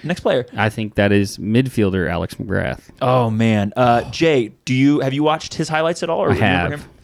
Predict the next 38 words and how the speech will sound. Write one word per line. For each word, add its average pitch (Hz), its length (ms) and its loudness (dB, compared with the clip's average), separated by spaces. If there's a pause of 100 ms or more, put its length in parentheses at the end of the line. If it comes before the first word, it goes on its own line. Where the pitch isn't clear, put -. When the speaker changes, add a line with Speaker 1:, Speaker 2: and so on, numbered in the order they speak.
(260)
Speaker 1:
Tell 135 140 2
us 120 60 -4
what 127 100 -6
you - 60 -12
think 113 120 -2
about 104 200 -4
him. 127 260 4
Speaker 2:
I'm, - 0 -
I'm, 113 200 2 (180)
I'm 104 160 2
excited. 92 420 0
I'm, 98 300 -2 (1300)
I'm 107 240 -2 (240)
glad 110 260 4
that 110 60 0
we're 107 140 0
adding 101 280 0
a 104 40 0
midfield 98 420 0
player, 95 440 0 (220)
and, 95 500 -6 (320)
you 104 140 -6
know, 90 220 -6 (100)
I 104 120 -2
think 98 140 -4
we're 101 140 0 (160)
adding 98 280 -4
a, 92 100 -8 (200)
a 107 80 -6
decent 98 340 -8
lineup 92 300 -6 (280)
or 101 120 -2
a 95 180 -4 (320)
good 107 180 0
depth 92 300 -2
in 98 100 -4
that 90 160 -4
area, 92 380 -2